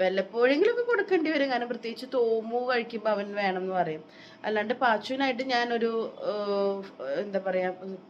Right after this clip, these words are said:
ഒരു ഫുൾ മിഠായിയോ അല്ലെങ്കിൽ മധുരമുള്ള സംഭവങ്ങളൊക്കെ ഞാൻ മാക്സിമം ഞാൻ അവോയ്ഡ് ചെയ്യാറുണ്ട്. മുമ്പൊക്കെ പറയുമ്പോ എനിക്ക് അറിയില്ലായിരുന്നു. പക്ഷെ ഇപ്പൊ ഞാൻ, ആ, ഇങ്ങനെ പല ഇതായിട്ട് സംസാരിച്ച് വന്നപ്പോഴാണ് പറഞ്ഞത് ഈ മധുരം കഴിക്കുമ്പോഴാണ് കുട്ടികൾക്ക് ഹൈപ്പർ ആക്ടിവിറ്റി, അവർക്ക് കോൺസെൻട്രേഷൻ കുറയുകയൊക്കെ ചെയ്യുക.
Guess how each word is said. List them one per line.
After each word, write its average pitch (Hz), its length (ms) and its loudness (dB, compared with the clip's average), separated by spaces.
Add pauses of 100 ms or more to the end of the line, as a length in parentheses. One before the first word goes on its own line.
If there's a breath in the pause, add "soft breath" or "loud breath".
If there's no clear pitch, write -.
(140)
ഒരു 180 340 -2
ഫുൾ 196 260 -8
മിഠായിയോ 185 600 0
അല്ലെങ്കിൽ 175 460 -6
മധുരമുള്ള 180 640 0
സംഭവങ്ങളൊക്കെ 175 640 -6
ഞാൻ 175 200 -8
മാക്സിമം 180 440 -6
ഞാൻ 226 200 -2
അവോയ്ഡ് 170 360 -4
ചെയ്യാറുണ്ട്. 165 400 -2
മുമ്പൊക്കെ 220 360 -4
പറയുമ്പോ 240 340 0
എനിക്ക് 226 160 -4
അറിയില്ലായിരുന്നു. 180 680 -2 (460 loud breath)
പക്ഷെ 190 180 -6
ഇപ്പൊ 226 220 -4
ഞാൻ, 247 340 0 (420 loud breath)
ആ, 220 220 0
ഇങ്ങനെ 214 340 -2
പല 208 360 2 (100)
ഇതായിട്ട് 214 460 -2
സംസാരിച്ച് 214 580 -4
വന്നപ്പോഴാണ് 208 460 -4
പറഞ്ഞത് 185 200 -2
ഈ 196 140 -2
മധുരം 202 500 -2
കഴിക്കുമ്പോഴാണ് 214 560 -4
കുട്ടികൾക്ക് 185 360 -6
ഹൈപ്പർ 196 560 -2
ആക്ടിവിറ്റി, 180 520 -6
അവർക്ക് 160 200 -10
കോൺസെൻട്രേഷൻ 196 840 -4
കുറയുകയൊക്കെ 180 440 -2
ചെയ്യുക. 160 320 -6